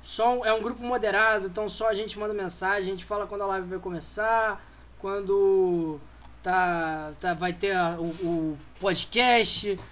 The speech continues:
quando vai ter o programa no YouTube. E é isso aí, pra quem não entrou ainda, vou deixar o link assim que a gente, vou deixar o link agora aqui pra gente fechar essa live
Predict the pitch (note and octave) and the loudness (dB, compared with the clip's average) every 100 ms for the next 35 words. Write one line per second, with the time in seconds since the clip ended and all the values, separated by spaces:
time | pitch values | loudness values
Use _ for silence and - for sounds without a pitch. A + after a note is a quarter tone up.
0 | - - G#3 G3+ G3 F3+ G3 G3 F#3 F#3 | -18 -8 -4 0 0 0 2 2 2 0
1 | F#3 G3 F#3 F3+ D#3 - B3+ B3+ F#3 A#3 | 0 0 0 -2 -4 -2 0 0 0 -2
2 | A#3+ - - - - A3+ A#3 A#3+ A#3 A#3 | -4 -8 -20 -20 -14 -8 -4 -4 0 4
3 | A3+ A3+ A3 A3+ B3+ A#3 A3+ A#3+ A3+ F3+ | 4 2 2 2 0 -4 -4 -2 -2 0
4 | A3+ G3+ A3 B3 A#3 A#3 A3 - - G#3+ | 0 2 0 0 2 2 0 -8 -2 0
5 | G#3+ A#3 G#3+ F#3+ A3+ A3 G#3 F3 A3 A3+ | 2 4 4 4 -2 -4 -4 -4 -8 -6
6 | G#3+ G#3 F3+ G#3 G#3 F#3 D#3+ C#3 - - | -4 -4 -6 -4 0 2 0 -2 -12 -20
7 | - - E3+ G3 G3 F#3 F3+ A#3 A#3 A#3 | -20 -16 -6 -4 -4 -6 -2 0 0 0
8 | A3 F3+ A3 F#3+ F3+ G#3+ G3+ F3+ F3+ F3 | -2 4 4 4 -2 -8 -6 -4 -4 -6
9 | - F#3+ F#3 F3 D3 - - E3+ F#3+ F3+ | -4 0 2 2 -2 -8 -16 -12 -8 -4
10 | G3+ F#3+ F#3+ F#3 G3 E3 | -2 -2 -2 0 0 -2